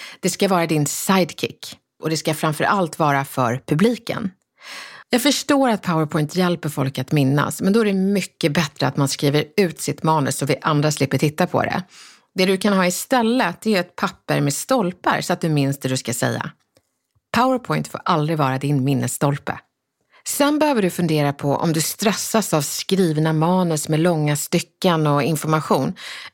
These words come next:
eller om du är en sån som faktiskt hjälps av det.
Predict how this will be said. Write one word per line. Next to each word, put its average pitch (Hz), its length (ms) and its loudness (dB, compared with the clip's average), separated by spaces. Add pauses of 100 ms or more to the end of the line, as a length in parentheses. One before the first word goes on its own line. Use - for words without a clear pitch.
eller 302 220 2
om 311 120 0
du 214 60 2
är 175 80 2
en 170 80 0
sån 156 220 -2
som 160 100 -4
faktiskt 156 380 -4
hjälps 202 500 0
av - 160 0
det. - 200 -2